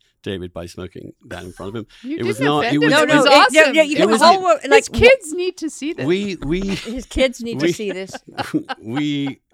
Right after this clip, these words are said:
Speaker 1: we agreed in advance a long time ago that every time we do a podcast, you will, you'll be shit-faced and I'll get high.
Speaker 3: We're shit-faced. You're
Speaker 1: And
Speaker 3: high.
Speaker 1: so that was this time
Speaker 3: And
Speaker 1: around. And
Speaker 3: follow
Speaker 1: then
Speaker 3: the
Speaker 1: because we had this
Speaker 3: fence-plainers.
Speaker 1: kerfuffle, this foo-furore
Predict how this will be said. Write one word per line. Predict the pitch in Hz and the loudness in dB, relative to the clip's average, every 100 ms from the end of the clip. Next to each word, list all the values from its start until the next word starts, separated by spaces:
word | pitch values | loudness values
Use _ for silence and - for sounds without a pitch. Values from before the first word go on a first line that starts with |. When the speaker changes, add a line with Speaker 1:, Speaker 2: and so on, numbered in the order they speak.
| - | -12
Speaker 1:
we | 113 165 | -4 -2
agreed | 185 185 196 170 | 0 -2 -4 -4
in | 151 185 | 0 0
advance | 170 151 147 | 0 -4 -4
a | 143 | -4
long | 139 | -2
time | 139 131 | -2 -2
ago | 120 107 104 107 - - - - - | -2 -2 -2 -6 -8 -10 -10 -12 -4
that | |
every | 127 135 | -2 -2
time | 151 | -4
we | 135 | -4
do | 135 | -4
a | 123 | -4
podcast, | 123 113 120 107 - | -6 -6 -6 -8 -6
you | |
will, | 123 123 107 95 | -6 -6 -8 -12
you'll | 110 120 | -8 -8
be | 113 | -10
shit-faced | 107 120 95 107 - | -12 -12 -12 -14 -12
and | 101 | -12
I'll | |
get | 101 98 | -10 -10
high. | 101 90 87 | -8 -8 -6
Speaker 3:
We're | 214 220 | -4 -4
shit-faced. | 262 226 294 185 185 381 | -4 -6 -6 -4 -6 -6
You're | 370 | -4
Speaker 1:
And | 131 131 | -2 -2
Speaker 3:
high. | 196 185 | 0 -2
Speaker 1:
so | 131 | -2
that | 151 151 | -6 -6
was | 147 | -8
this | 147 - | -8 -6
time | 131 | -6
Speaker 3:
And | 135 | -2
Speaker 1:
around. | 131 247 | -2 -2
And | 131 | 0
Speaker 3:
follow | 262 - | 2 4
Speaker 1:
then | 220 | 4
Speaker 3:
the | 247 | 4
Speaker 1:
because | - 311 320 302 | 2 2 2 2
we | |
had | 208 285 254 | 4 4 4
this | 196 175 - | 0 -2 -12
Speaker 3:
fence-plainers. | _ _ | _ _
Speaker 1:
kerfuffle, | - 165 233 247 - 110 127 247 - | -6 -4 -2 -4 -4 -6 -6 -10 -10
this | 359 - | -8 -8
foo-furore | - 202 - 123 92 95 | -8 -8 -6 -4 -4 -6